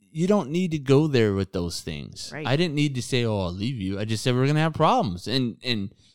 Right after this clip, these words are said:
Speaker 1: and maybe those problems may end up that I leave you, but that's not what I'm talking about. I'm talking about we're gonna have problems. I'm not gonna s-, I'm not gonna put that out to the universe and I'm gonna leave you. I'm not gonna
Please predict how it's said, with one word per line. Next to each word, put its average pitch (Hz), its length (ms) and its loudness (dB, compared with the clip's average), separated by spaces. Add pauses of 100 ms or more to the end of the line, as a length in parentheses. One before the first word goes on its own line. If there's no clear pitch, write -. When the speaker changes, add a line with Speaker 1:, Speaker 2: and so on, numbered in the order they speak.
(120)
Speaker 1:
and 113 240 0
maybe 165 240 2
those 185 220 2
problems 180 400 0
may 175 200 0
end 196 140 0
up 202 160 -2
that 185 140 -2
I 180 80 0
leave 208 200 0
you, 101 160 -2
but 120 300 -4
that's 143 300 -6
not 170 260 -2
what 156 120 0
I'm 147 180 0
talking 156 380 -4
about. 90 400 -6 (100)
I'm 127 160 -2
talking 135 260 -2
about 123 200 0
we're 123 100 -2
gonna 113 120 -2
have 101 120 -8
problems. 107 800 -2 (800)
I'm 107 140 -6
not 110 180 -4
gonna 113 140 -2
s-, - 200 -6
I'm 123 100 -2
not 117 160 0
gonna 104 160 -2
put - 260 -4
that 110 140 0
out 104 180 -2
to 101 100 -8
the 92 100 -6
universe 98 400 -2
and 104 80 -6
I'm 92 80 -8
gonna 87 140 -10
leave 113 220 -4
you. 73 100 -14
I'm 82 60 -14
not 104 100 -10
gonna 107 180 -12